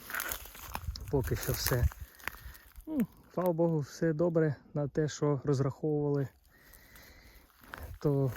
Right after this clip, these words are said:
задоволені. Пла-, по-, скажімо так, як планували.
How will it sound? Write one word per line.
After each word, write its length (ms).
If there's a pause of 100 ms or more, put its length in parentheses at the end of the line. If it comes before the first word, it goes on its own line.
(720)
задоволені. 720 (1700)
Пла-, 340
по-, 200 (140)
скажімо 400
так, 140 (220)
як 140
планували. 680